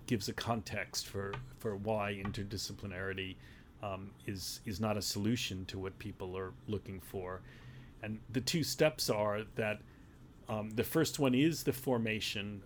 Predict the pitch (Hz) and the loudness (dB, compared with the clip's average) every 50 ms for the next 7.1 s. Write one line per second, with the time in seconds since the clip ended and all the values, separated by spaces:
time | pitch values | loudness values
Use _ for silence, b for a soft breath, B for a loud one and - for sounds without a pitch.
0 | - - 113 107 104 92 - - - - 120 117 117 113 110 110 110 110 107 107 | 0 0 2 2 2 -4 -6 -12 -4 0 2 2 4 6 6 6 6 6 6 4
1 | 104 98 - 117 110 107 - - - 110 107 104 104 104 104 104 95 - 101 95 | 2 2 2 -2 -2 0 0 0 0 2 2 2 0 0 0 0 0 -2 -2 -4
2 | 98 - - 104 95 98 104 120 139 143 135 110 95 90 92 101 - - - - | -6 -4 -2 -2 0 2 4 6 8 8 8 6 4 -2 -6 -8 -8 -10 -10 -12
3 | - - - B B B B B B B B B - 127 127 131 135 - 131 - | -18 -20 -18 B B B B B B B B B 0 2 8 10 10 8 8 4
4 | - 131 143 147 143 143 143 139 - - - - - - - - - - - - | -4 2 4 6 6 6 4 2 0 -6 -16 -16 -16 -14 -14 -14 -16 -16 -18 -14
5 | - - 110 107 104 101 - - - 156 160 147 147 143 135 127 - - 135 131 | -2 0 0 0 0 -2 -4 4 8 8 8 10 8 6 6 6 4 4 2 2
6 | - 120 113 113 120 123 117 117 107 - 120 135 135 - - 110 95 - 98 92 | 2 -2 0 2 4 4 4 4 4 4 4 4 4 4 0 -6 -4 -2 -2 -4
7 | 101 110 | -4 -8